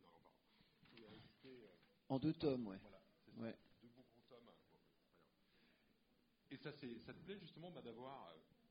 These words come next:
Speaker 1: une espèce d'intégrale, une, c'est presque la Pléiade de Louis
Speaker 2: Ah
Speaker 1: seize,
Speaker 2: ouais,
Speaker 1: quoi.
Speaker 2: ouais, oui, absolument, ouais, ouais, j'aime bien, ouais. Du coup,
Speaker 1: Ouais.
Speaker 2: euh, je sais où tout se trouve, c'est bien regroupé.
Speaker 1: <laughs> Tu, tu, tu relis, toi, tes histoires ou, euh ?
Speaker 2: Ouais, ouais, ça m'arrive,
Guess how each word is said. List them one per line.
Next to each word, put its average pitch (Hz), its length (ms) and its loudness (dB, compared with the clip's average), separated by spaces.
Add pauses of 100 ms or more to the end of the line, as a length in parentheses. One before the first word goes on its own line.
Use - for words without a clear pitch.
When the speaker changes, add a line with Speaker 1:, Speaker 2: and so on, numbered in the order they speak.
(200)
Speaker 1:
une 90 60 -18
espèce 110 280 -8
d'intégrale, 107 560 -6
une, 87 300 -14
c'est - 80 -14
presque - 220 -10
la 98 80 -4
Pléiade 120 360 -4
de 110 100 -2
Louis 107 140 -6
Speaker 2:
Ah - 40 2
Speaker 1:
seize, 170 100 4
Speaker 2:
ouais, 233 240 6
Speaker 1:
quoi. 143 100 6
Speaker 2:
ouais, 151 100 8
oui, 170 280 6
absolument, 180 460 2
ouais, 139 80 2
ouais, 156 120 4
j'aime 151 160 0
bien, 131 220 2
ouais. 98 160 0 (220)
Du - 80 -10
coup, 120 260 2
Speaker 1:
Ouais. 110 60 4
Speaker 2:
euh, 90 160 0
je 95 120 -4
sais 117 200 0
où 107 100 2
tout 104 140 -2
se - 120 -6
trouve, 127 240 -4 (180)
c'est 98 100 -16
bien 101 120 -6
regroupé. 95 420 -4 (200)
Speaker 1:
<laughs> 131 80 -4 (760)
Tu, 147 180 -4
tu, 135 240 -6
tu 131 160 -4
relis, 135 240 0
toi, 214 140 -6
tes 190 140 -12
histoires 196 500 -10
ou, 139 160 -8
euh ? 110 240 -6 (760)
Speaker 2:
Ouais, - 120 8
ouais, 277 140 10
ça 240 120 6
m'arrive, 170 340 6